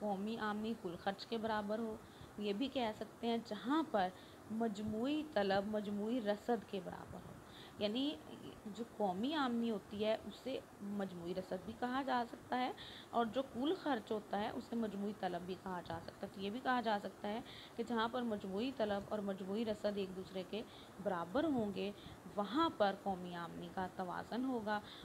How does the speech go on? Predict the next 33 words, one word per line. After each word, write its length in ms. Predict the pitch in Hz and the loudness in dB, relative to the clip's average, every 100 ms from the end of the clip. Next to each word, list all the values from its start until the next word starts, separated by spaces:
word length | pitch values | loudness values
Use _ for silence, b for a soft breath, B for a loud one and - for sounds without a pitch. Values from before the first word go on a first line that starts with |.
| - | 0
और 80 | 202 | 2
अगर 260 | 202 262 311 | 4 2 2
किसी 380 | 269 269 247 | -2 -2 2
वक्त 340 | 208 196 - 214 | 2 2 0 -6
ये 60 | |
तवाज़न 480 | 202 196 185 180 190 | -2 0 0 0 -2
ख़राब 340 | 190 180 170 175 | -4 -4 -4 0
भी 160 | 247 | 2
हो 100 | 254 | 4
जाए, 160 | 202 190 | 4 2
यानी 160 | 202 | 2
कौमी 360 | 202 196 208 233 | 0 0 2 2
आमनी 300 | 202 196 196 | 2 2 -2
अपनी 220 | 196 202 | -4 -4
मतवाज़न 560 | 202 196 190 170 190 214 | -4 -2 0 0 -2 -4
सतह 320 | 190 185 180 | -4 -2 -2
से 200 | - 247 B B B B - - | -2 -6 B B B B -12 4
आगे 460 | 214 208 220 254 254 | 6 6 8 8 8
चली 340 | - 233 214 | 4 2 4
जाए 180 | 202 202 | 6 6
या 100 | 208 | 6
पीछे 380 | 208 196 170 269 | 2 -4 2 8
आ 160 | 202 185 | 8 8
जाए, 120 | 196 | 4
उसमें 200 | 202 226 | 0 0
इजाफा 440 | 208 180 190 240 | 2 2 2 2
हो 140 | 233 196 | 2 2
जाए, 180 | 202 | 0
कमी 340 | 202 185 190 240 | 0 -2 0 0
हो 120 | 226 | 0
जाए, 220 | 190 190 B B B | 0 -2 B B B
तो 80 | - | -6
कुछ, 400 | - - 285 - | -6 -6 -6 -6